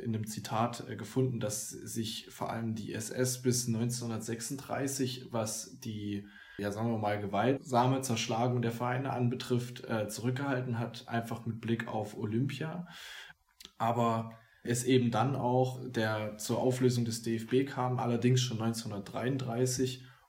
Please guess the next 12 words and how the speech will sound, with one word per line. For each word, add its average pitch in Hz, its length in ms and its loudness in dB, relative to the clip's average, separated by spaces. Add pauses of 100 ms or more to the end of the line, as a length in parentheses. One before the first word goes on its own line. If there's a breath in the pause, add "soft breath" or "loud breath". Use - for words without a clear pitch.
und 110 480 -2
es - 560 -6
dann 127 480 4
ein 120 100 0
eigenes 120 520 6
Fachamt 131 760 0
Fußball 110 840 -2
des - 400 -4
Reichsbundes 120 560 2
für 110 120 -2
Leibesübung 104 840 2
gab. 101 420 -8